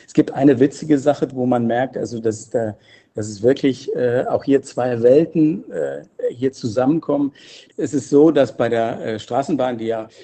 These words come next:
von hier aus auch, ähm, durch die Jaffa-Straße am Damaskustor hochfährt, also das ist meine tägliche, die ich benutze, das ist,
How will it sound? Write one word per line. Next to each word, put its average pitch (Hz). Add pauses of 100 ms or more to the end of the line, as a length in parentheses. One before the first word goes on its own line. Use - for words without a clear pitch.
(220)
von 104
hier 127
aus 127
auch, -
ähm, 104 (320)
durch 127
die 127
Jaffa-Straße 123
am -
Damaskustor 113
hochfährt, 127
also 104
das 113
ist -
meine 104
tägliche, 104
die 113
ich -
benutze, 104
das 104
ist, -